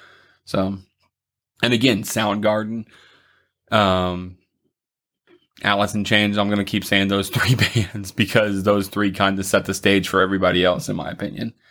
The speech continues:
of what would become, like, a music, Pearl Jam, you know, another one that came, they came a little bit after, um, it just, it just was.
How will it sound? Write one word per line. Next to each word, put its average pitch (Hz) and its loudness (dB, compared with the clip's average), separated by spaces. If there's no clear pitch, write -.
of 98 2
what 98 2
would 98 -6
become, 95 0
like, 98 2
a 98 4
music, 98 0
Pearl 107 4
Jam, 92 0
you 104 0
know, 90 2
another 101 4
one 98 -2
that 98 -8
came, 95 -2
they 107 2
came 98 0
a - 0
little 95 -4
bit 98 -4
after, 101 -2
um, 92 -4
it 101 0
just, 107 0
it 101 0
just 92 -2
was. 95 -2